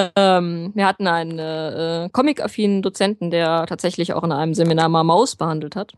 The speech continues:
unter anderem. Ähm, und, äh,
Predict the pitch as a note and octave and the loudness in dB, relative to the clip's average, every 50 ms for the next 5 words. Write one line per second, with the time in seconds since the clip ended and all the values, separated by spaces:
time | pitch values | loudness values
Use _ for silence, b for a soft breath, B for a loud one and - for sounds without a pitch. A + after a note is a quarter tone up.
0 | - - - E3+ - C#3 B2+ D3+ D#3+ C#3+ C#3+ D3 F3 G3+ B B B B B B | -14 -10 -8 -4 -2 -2 -2 -2 -2 -2 -4 -4 -6 -8 B B B B B B
1 | B B B B B E3+ E3+ E3 E3 D#3+ D#3+ D#3 D#3 D#3 D3 D#3+ - _ _ _ | B B B B B 2 4 4 4 4 2 0 -2 -4 -4 -8 -10 _ _ _
2 | _ _ _ - E3 D#3+ E3 D#3+ D#3+ - - E3 E3 D#3+ D#3 D#3 D#3 D#3 | _ _ _ -2 0 0 0 0 -2 -4 -2 0 2 2 4 4 4 2